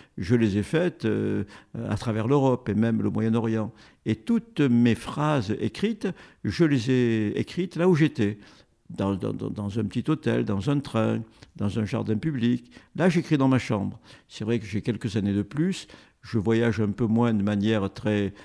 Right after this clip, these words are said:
fragile, comme j'ai vécu longtemps sur la route, avec le, le doigt en l'air, je faisais du stop, rien dans la poche. Donc pour survivre, je trouvais des petits métiers, je maraudais. Enfin, il faut dire que j'ai été pendant cinq ans déserteur. J'étais recherché par la police,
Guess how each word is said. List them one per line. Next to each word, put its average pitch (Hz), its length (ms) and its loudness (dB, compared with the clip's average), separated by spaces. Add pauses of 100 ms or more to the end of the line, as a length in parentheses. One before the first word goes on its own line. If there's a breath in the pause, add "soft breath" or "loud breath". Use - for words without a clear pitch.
(120)
fragile, 110 580 0
comme 104 240 -2
j'ai 101 140 -6
vécu 101 260 -4
longtemps 101 400 -2
sur - 180 -6
la 101 60 0
route, 160 260 2
avec - 300 -4
le, 101 180 0 (220 loud breath)
le 107 100 -2
doigt 107 220 2
en 110 100 2
l'air, 160 220 2
je - 80 -12
faisais 101 180 -2
du 101 120 -4
stop, - 460 -2 (280 loud breath)
rien 113 260 4
dans 104 140 0
la 104 100 2
poche. 165 440 0 (340 loud breath)
Donc 101 200 -4
pour 113 200 -4
survivre, 120 640 2 (260 loud breath)
je 117 140 -2
trouvais 110 300 0
des 107 80 2
petits 110 320 -2
métiers, 165 880 2
je 113 140 -2
maraudais. 123 640 0 (240 loud breath)
Enfin, 95 140 -6
il 110 60 -2
faut 117 140 0
dire 139 200 2
que 92 80 -2
j'ai 101 140 0
été 104 160 -2
pendant 101 260 -2
cinq 101 240 -2
ans 131 100 2
déserteur. 107 640 0 (380 loud breath)
J'étais - 240 -8
recherché 104 460 -2
par 107 160 -4
la 98 80 0
police, 151 500 -2